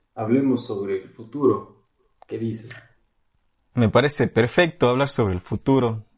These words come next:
Speaker 2: Claro que es algo que me causa un poco de ansiedad, pero ¿qué se le puede hacer? Todo por complacer a los, a los fanáticos de este su podcast favorito de cuencanos,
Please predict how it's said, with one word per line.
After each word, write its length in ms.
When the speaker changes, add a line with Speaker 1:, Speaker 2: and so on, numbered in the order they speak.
Speaker 2:
Claro 320
que 80
es 80
algo 240
que 80
me 160
causa 320
un 120
poco 300
de 100
ansiedad, 540
pero 320
¿qué 120
se 120
le 120
puede 260
hacer? 320
Todo 320
por 240
complacer 640
a 60
los, 440
a 80
los 200
fanáticos 640
de 60
este 200
su 220
podcast 580
favorito 640
de 140
cuencanos, 800